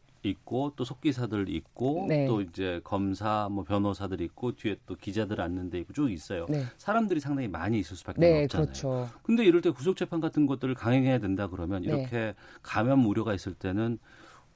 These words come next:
Speaker 1: 특별하게 뭐 조치라든가 뭐 이런 것들이 있어야 되지
Speaker 2: 어,
Speaker 1: 않겠습니까?
Speaker 2: 사실 형사재판은
Speaker 1: 네.
Speaker 2: 직접 대면주의 그리고 공판 중심주의이기 때문에
Speaker 1: 음.
Speaker 2: 피고인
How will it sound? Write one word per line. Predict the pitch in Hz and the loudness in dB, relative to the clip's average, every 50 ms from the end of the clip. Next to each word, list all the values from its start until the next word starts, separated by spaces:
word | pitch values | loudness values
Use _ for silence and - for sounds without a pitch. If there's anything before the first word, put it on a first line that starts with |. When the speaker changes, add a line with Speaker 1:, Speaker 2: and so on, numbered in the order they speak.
| _ _ - | _ _ -14
Speaker 1:
특별하게 | - - 196 185 180 147 | -6 -4 -2 0 0 -2
뭐 | 123 120 113 - _ _ - - | -2 -4 -6 -8 _ _ -20 -14
조치라든가 | - - 95 - - - - 147 127 107 - 98 90 82 76 73 69 76 | -10 -10 -8 -8 -6 -4 0 0 0 0 0 -2 -4 -4 -4 -6 -8 -6
뭐 | 92 107 110 | -4 0 2
이런 | 110 107 107 117 123 117 | 2 4 4 4 4 4
것들이 | 117 113 - 98 101 | 4 2 0 0 2
있어야 | 90 143 151 151 | 4 6 6 6
되지 | 147 143 | 6 6
Speaker 2:
어, | 143 | 4
Speaker 1:
않겠습니까? | 143 135 - - - 90 - | 2 0 -4 -8 -6 -4 -2
Speaker 2:
사실 | 277 302 - - 311 277 185 127 - - - - - - - - | 0 0 2 2 4 4 4 2 -2 -6 -16 -20 -20 -20 -20 -20
형사재판은 | - - - 359 392 - 427 - 392 - - 220 196 170 156 151 165 185 175 143 135 | -10 -4 -2 -2 0 2 2 2 2 2 2 2 4 4 4 4 4 4 4 4 2
Speaker 1:
네. | 98 90 | 2 0
Speaker 2:
직접 | 82 131 196 - - - - 254 208 - - | 2 2 2 0 2 4 4 4 4 4 -2
대면주의 | - - 160 160 190 233 254 254 240 196 151 143 135 127 120 113 | -2 2 6 8 8 10 10 10 8 8 8 6 4 4 2 0
그리고 | - 160 185 185 214 214 | 2 2 4 6 4 4
공판 | - - 214 220 214 - 240 254 247 226 | 4 4 4 4 4 4 4 4 4 6
중심주의이기 | - 190 180 175 - 220 226 180 180 170 160 139 135 | 6 6 4 6 8 6 6 8 8 6 6 6 4
때문에 | - - 143 135 139 190 247 254 175 131 120 | 4 4 4 6 6 6 6 6 6 4 2
Speaker 1:
음. | 98 87 82 78 69 - | 0 0 0 -2 0 4
Speaker 2:
피고인 | - 330 330 - 294 247 214 214 262 349 | 6 6 6 8 8 8 8 8 6 4